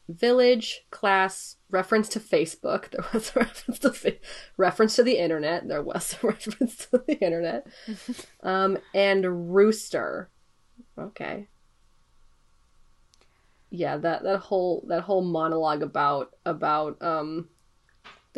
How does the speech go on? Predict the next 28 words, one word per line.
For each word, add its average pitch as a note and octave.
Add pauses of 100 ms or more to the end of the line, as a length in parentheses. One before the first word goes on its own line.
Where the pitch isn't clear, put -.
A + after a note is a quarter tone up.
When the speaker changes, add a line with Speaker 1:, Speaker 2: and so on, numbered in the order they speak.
Speaker 1:
chicken E3+
coops, -
like, E3
the E3
rooster E3+
coops -
was, G3+
Speaker 2:
Mm-hmm. G3+
Speaker 1:
was G#3
crazy D3+
as E3+
well. E3+
Like, -
it G3+
was E3+
just D3+ (140)
Speaker 2:
Oh, F3 (560)
I F3+
know. E3+ (1300)
Yeah. F#3
Speaker 1:
It E3
was D#3+
so, G#3 (200)
it -
was - (220)
so, G3
so B3+ (460)
dark. D3